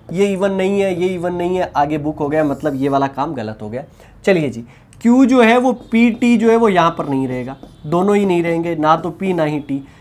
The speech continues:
और इवन नंबर पे जो है वो रहता है P, तो पी यहाँ पर भी हो सकता है, P यहाँ पर भी हो सकता है। अच्छा, इसके अंदर आओ तो पीटी जो है वो आपका यहाँ नहीं हो सकता, राइट? पीटी अगर आपका नहीं हो सकता यहाँ पर, तो लेकिन रहेगा वो किसके ऊपर?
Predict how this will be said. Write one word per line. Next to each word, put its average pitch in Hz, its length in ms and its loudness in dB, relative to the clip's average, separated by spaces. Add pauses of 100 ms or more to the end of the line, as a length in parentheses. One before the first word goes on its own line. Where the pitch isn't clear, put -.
(160)
और 190 260 -4
इवन 220 240 4
नंबर 233 280 4
पे 226 140 2
जो 208 100 4
है 226 60 6
वो 220 80 2
रहता 175 280 4
है 190 100 4
P, 196 240 -6 (220)
तो 185 80 -6
पी 208 180 -2
यहाँ 175 360 4
पर 214 120 2
भी 220 100 2
हो 226 140 4
सकता 220 300 2
है, 233 60 6
P 226 180 -4
यहाँ 185 180 2
पर 196 160 -2
भी 202 100 -2
हो 202 120 -2
सकता 185 280 -12
है। 180 100 -12 (380)
अच्छा, 156 220 2 (100)
इसके 185 240 2
अंदर 202 240 4
आओ 196 140 2 (360)
तो 220 80 0 (680)
पीटी 240 380 4
जो 233 160 6
है 226 60 6
वो 247 100 6
आपका 185 420 4
यहाँ 165 220 4
नहीं 156 160 0
हो 120 80 -4
सकता, - 460 -18
राइट? 220 280 4 (320)
पीटी 240 340 0
अगर 233 240 6
आपका 214 260 2
नहीं 185 240 4
हो 185 120 2
सकता 160 300 -2
यहाँ 151 160 2
पर, 190 180 -6 (300)
तो 214 60 2
लेकिन 214 260 2
रहेगा 202 300 4
वो 233 140 4
किसके 220 300 -4
ऊपर? 220 260 -4